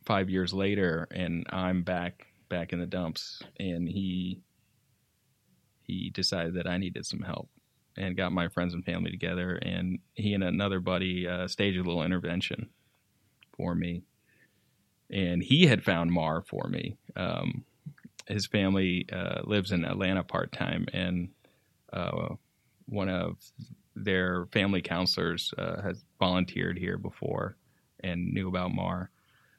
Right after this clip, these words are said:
So my friend Patrick comes and, uh, and my friend Lucas, they have a little intervention at my apartment. And of course I had a few drinks before that 'cause I was like, "Hey, we're gonna hang out."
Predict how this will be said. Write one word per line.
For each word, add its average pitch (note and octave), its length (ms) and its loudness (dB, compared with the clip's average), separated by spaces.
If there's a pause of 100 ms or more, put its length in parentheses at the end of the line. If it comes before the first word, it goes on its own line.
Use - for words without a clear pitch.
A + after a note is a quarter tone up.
(300)
So - 160 0
my G#2+ 100 6
friend D3 240 12
Patrick B2+ 440 12
comes G#2+ 580 10 (180)
and, G2 300 6
uh, F2+ 120 4
and F#2+ 120 6
my G#2 100 4
friend G#2 240 4
Lucas, G2+ 340 4
they G2+ 80 2
have G2 120 4
a - 20 2
little F#2+ 160 4
intervention F#2+ 500 4
at - 100 0
my F2 140 0
apartment. - 640 2
And G2+ 80 2
of - 80 -2
course G2+ 240 4
I F#2+ 60 6
had F2+ 100 6
a E2+ 60 -2
few F#2+ 160 2
drinks F2 320 0
before F2+ 340 -2
that E2+ 260 -2
'cause F2+ 160 -6
I F2+ 80 -2
was F2+ 140 -6
like, F2+ 220 -4
"Hey, F#2+ 340 -2
we're A2 180 0
gonna G#2 180 -2
hang A2 200 2
out." A#2+ 160 -4